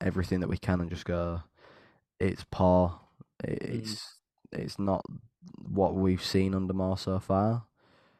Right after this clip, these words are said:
Speaker 1: but it's a, it's a very good kind of kick up the backside as a kind of, "Right, we've got such a huge game on Saturday. Don't show me anything like that. You need to be
Speaker 2: Yeah.
Speaker 1: the complete opposite of that.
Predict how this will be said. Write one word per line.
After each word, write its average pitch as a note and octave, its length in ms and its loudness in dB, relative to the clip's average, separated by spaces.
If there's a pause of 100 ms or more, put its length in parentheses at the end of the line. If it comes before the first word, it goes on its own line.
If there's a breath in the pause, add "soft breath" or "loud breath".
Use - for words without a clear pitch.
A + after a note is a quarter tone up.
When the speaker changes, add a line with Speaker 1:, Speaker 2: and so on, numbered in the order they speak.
(600 soft breath)
Speaker 1:
but F#2+ 320 6
it's F#2+ 300 -2
a, F#2 140 4
it's F#2 220 -2
a G2 40 4
very F#2 520 2 (100)
good F#2+ 280 -2
kind F#2 220 -2
of F2+ 160 -2 (920)
kick F#2+ 200 -2
up - 60 -2
the E2+ 80 -4
backside F2 540 0
as E2+ 80 -4
a E2+ 60 -6
kind F2 200 -4
of, F2 260 -6 (520 soft breath)
"Right, F2 500 2
we've F#2+ 280 0
got E2+ 280 -2
such - 300 -10
a F#2 60 -2
huge F2+ 460 -2
game F2 220 0
on F2 120 -4
Saturday. E2+ 640 0 (1080 soft breath)
Don't F2+ 300 2
show F2 180 0
me F2 120 -2
anything E2+ 300 -2
like E2+ 220 0
that. E2+ 220 0
You F2 100 -2
need F2+ 160 -4
to D#2+ 60 -6
be D#2+ 80 -2
Speaker 2:
Yeah. E2 80 0
Speaker 1:
the E2 60 -6
complete - 360 -10
opposite E2+ 360 -4
of E2+ 80 -4
that. E2 180 -2